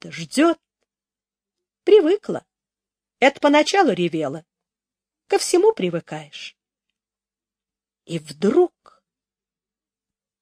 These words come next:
есть тайна возникновения шаровых молний. Но как объяснить, почему, как,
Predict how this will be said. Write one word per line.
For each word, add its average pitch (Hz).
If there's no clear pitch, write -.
есть 208
тайна 277
возникновения 240
шаровых 214
молний. 226
Но 151
как 254
объяснить, 202
почему, 202
как, -